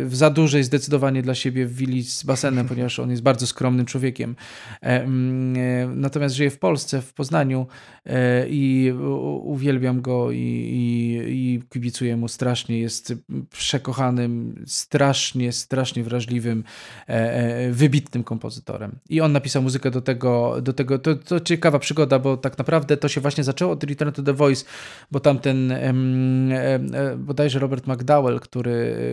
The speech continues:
Speaker 1: jest właścicielem Summer Hall w Edynburgu, który nas gościł. Myśmy śpiewali w katedrze Saint Giles ten program właśnie Return to the Voice w języku Gaelic i to było bardzo dziwne wydarzenie, e, e, aczkolwiek, e, e, no, przepiękne i wszyscy to jakoś
Speaker 2: Dziwne?
Speaker 1: rozumieli, mimo
Speaker 2: W
Speaker 1: że
Speaker 2: sensie,
Speaker 1: śpiewaliśmy
Speaker 2: dla-, dla-, dlaczego dziwne?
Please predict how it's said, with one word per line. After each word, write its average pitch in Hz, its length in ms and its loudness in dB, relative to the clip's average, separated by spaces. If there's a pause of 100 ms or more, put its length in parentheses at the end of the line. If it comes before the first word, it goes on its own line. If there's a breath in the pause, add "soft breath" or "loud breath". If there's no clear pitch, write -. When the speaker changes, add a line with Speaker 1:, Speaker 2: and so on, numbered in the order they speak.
(120)
Speaker 1:
jest 131 160 -4
właścicielem 131 440 -2
Summer 127 300 0
Hall 123 400 -2
w 127 100 -10
Edynburgu, 131 500 -2
który 123 220 -2
nas 120 160 2
gościł. 120 500 -2
Myśmy 117 260 -6
śpiewali 127 440 -2
w - 120 -12
katedrze 127 460 -2
Saint 127 240 0
Giles 123 540 0 (380 loud breath)
ten 123 140 -2
program 120 400 0
właśnie 123 260 0
Return 123 240 0
to 127 120 -2
the 123 100 0
Voice 120 480 0
w 120 100 -6
języku 127 380 0
Gaelic 123 440 4
i - 40 -10
to 131 120 -2
było 127 220 -2
bardzo 135 840 4
dziwne 127 340 -2
wydarzenie, 123 580 2 (420 loud breath)
e, 127 320 2 (120)
e, 127 60 6
aczkolwiek, 160 600 2
e, - 20 6
e, 160 40 8 (880)
no, 165 120 0
przepiękne 123 500 0
i 120 40 -4
wszyscy 135 300 -4
to 131 100 -2
jakoś 127 260 -2
Speaker 2:
Dziwne? 131 140 -6
Speaker 1:
rozumieli, 135 400 4
mimo 131 200 4
Speaker 2:
W - 20 2
Speaker 1:
że 123 60 -2
Speaker 2:
sensie, 127 100 0
Speaker 1:
śpiewaliśmy 135 440 4
Speaker 2:
dla-, 127 120 0
dla-, 117 80 -4
dlaczego 123 360 -2
dziwne? 101 400 -4